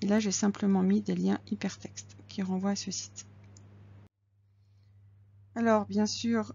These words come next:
euh, il y a une autre manière de donner ce, le lien de la capsule aux élèves si vous, vous n'avez pas de site internet. On peut également l'envoyer, euh, par mail aux parents. C'est ce que je faisais au, au tout début quand, euh, mon site n'était pas encore abouti.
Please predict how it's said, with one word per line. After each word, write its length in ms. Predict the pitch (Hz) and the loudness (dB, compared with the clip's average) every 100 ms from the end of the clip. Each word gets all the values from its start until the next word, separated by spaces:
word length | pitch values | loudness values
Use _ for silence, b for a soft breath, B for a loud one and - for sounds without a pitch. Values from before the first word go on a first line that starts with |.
| - | -10
euh, 280 | 190 190 - - 67 - - - | -8 -6 -6 -8 -10 -14 -16 -12
il 100 | 185 | -8
y 80 | 185 | -4
a 40 | |
une 120 | 180 214 | 0 0
autre 120 | - | 0
manière 580 | 214 208 208 208 208 202 | 2 4 4 4 2 -2
de 140 | 185 180 | -6 -2
donner 260 | 190 202 | 0 0
ce, 240 | 202 - 196 | 0 -6 -6
le 220 | 190 190 | -6 -4
lien 240 | 196 220 | 0 2
de 40 | 208 | 0
la 120 | 196 | -2
capsule 800 | - 190 - - 226 202 190 - - | -6 -8 -10 -6 -4 -4 -4 -6 -8
aux 100 | 190 | -6
élèves 480 | 190 196 240 262 | -4 0 0 0
si 200 | - - | -4 -6
vous, 180 | 196 196 185 190 | -6 -6 -12 -8
vous 100 | 190 | -6
n'avez 240 | 185 185 | -4 -4
pas 200 | 185 202 | -4 -4
de 100 | 190 | -4
site 320 | 180 - 208 | -8 -8 -6
internet. 420 | 202 196 202 240 302 - B B B B - | -8 -4 -2 -2 -2 -12 B B B B -10
On 60 | |
peut 140 | 202 214 | -4 -2
également 400 | 208 208 220 220 | 0 4 4 4
l'envoyer, 760 | 214 214 220 208 214 220 233 - - 190 | 4 2 0 0 0 0 -2 -6 -10 -6
euh, 340 | 180 120 - 185 190 | -4 -4 -4 -6 -8
par 200 | - 165 | -8 -4
mail 300 | 180 202 277 - - | -2 0 -2 -4 -8
aux 60 | |
parents. 400 | - 185 180 240 - B B B B | -4 -2 0 0 -2 B B B B
C'est 140 | - 202 | -10 -8
ce 80 | - | -6
que 120 | 196 | -6
je 80 | - | -4
faisais 460 | 190 196 202 202 | -2 0 2 2
au, 160 | 190 175 | -2 -4
au 80 | 185 | -6
tout 140 | - 196 | -6 -2
début 380 | 202 196 233 | -2 2 0
quand, 320 | 269 208 196 190 | 0 -4 -4 -2
euh, 80 | |
mon 200 | 185 180 | 0 0
site 280 | 185 - 226 - | -2 -4 -6 -4
n'était 240 | 180 - - | -4 -4 -4
pas 120 | 185 | -2
encore 320 | 190 196 180 | -2 -4 -4
abouti. 420 | 180 190 - 277 | -4 -6 2 2